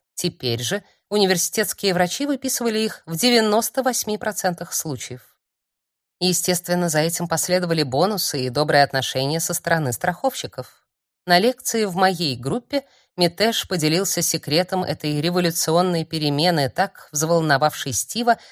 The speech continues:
осенним днем две тысячи четырнадцатого года. Поведение врачей изменило не новое начало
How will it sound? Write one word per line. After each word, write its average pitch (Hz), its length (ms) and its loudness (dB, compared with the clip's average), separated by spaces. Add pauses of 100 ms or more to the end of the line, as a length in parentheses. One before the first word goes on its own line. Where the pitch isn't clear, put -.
(120)
осенним 160 680 0
днем 170 300 -2
две 165 280 -2
тысячи 185 460 -6
четырнадцатого 127 800 -4
года. 123 360 -2 (680)
Поведение 160 480 0
врачей 170 420 -4
изменило 196 480 -4
не 185 160 -2
новое 180 420 0
начало 151 580 -4